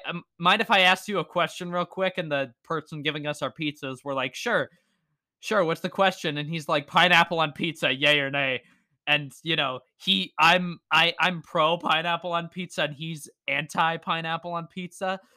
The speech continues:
So we have, like, a friendly back and forth. We ha-, we like to think every time we find s-,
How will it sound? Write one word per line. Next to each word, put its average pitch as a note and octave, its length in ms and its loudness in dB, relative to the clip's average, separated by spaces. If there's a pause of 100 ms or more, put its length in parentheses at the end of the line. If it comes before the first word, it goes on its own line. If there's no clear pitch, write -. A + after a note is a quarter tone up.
So D3+ 160 -8
we D3+ 120 -6
have, D3 260 -4
like, C#3+ 200 0
a B2+ 60 -2
friendly D3+ 480 -6
back C#3+ 320 -4
and C#3 160 -14
forth. D3 440 -6 (320)
We D#3 160 -4
ha-, D#3+ 100 -4 (380)
we F3 180 -6
like E3+ 300 2
to F#3 100 -2
think F3+ 340 0 (120)
every D#3+ 340 0
time E3+ 580 -4 (300)
we D#3+ 140 -4
find D#3+ 300 0
s-, - 140 -10